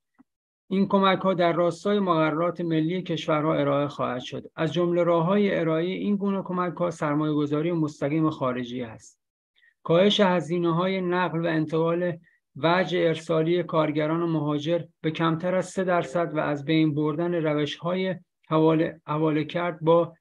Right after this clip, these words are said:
هزینه‌های بالاتر از پنج درصد تا سال بیست سی. نابرابری جهان، نابرابری جهانی عظیم است و یکی از بزرگترین موانع توسعهٔ پایدار و مبارزه با فقر است. در سالهای اخیر نابرابری در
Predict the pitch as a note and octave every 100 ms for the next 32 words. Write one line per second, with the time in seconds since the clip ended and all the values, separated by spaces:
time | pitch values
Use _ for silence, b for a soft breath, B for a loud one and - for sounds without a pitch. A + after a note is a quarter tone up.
0 | - D3+ D3 D#3+ F3 F#3 D#3+ D#3+ D#3+ E3+
1 | F3 D#3+ - D#3 D#3 D3+ D3 - D#3 D3+
2 | D#3+ D#3 C#3+ _ _ - D#3+ D#3+ D#3+ D#3+
3 | _ - D3+ C#3+ C#3+ C#3+ - - B2 A#2
4 | _ _ B B B B B B _ -
5 | F3 F3 F#3 F#3 F#3+ G3+ A3 G#3 F3 E3+
6 | F3+ F#3 F#3+ F3 E3+ E3+ F3 E3+ F3 F#3+
7 | G3+ E3 E3+ E3+ F3+ F#3 D#3+ D3 E3+ D3
8 | C#3+ D3+ E3 D#3+ D#3+ C#3 D3 D3+ D3 D#3
9 | F#3 E3+ D3+ C#3+ D3 D3+ D#3 D3 D#3 D3
10 | D3 C#3 C#3+ D#3 D#3 C#3+ C3+ C3 C#3 C#3+
11 | C3 - C3+ B2 A#2+ B2 _ _ C#3+ C#3+
12 | - D#3 E3 F#3 E3 D#3 F3+ F3 E3+ D#3+
13 | D#3+ D#3 D3+ D#3+ E3 D#3+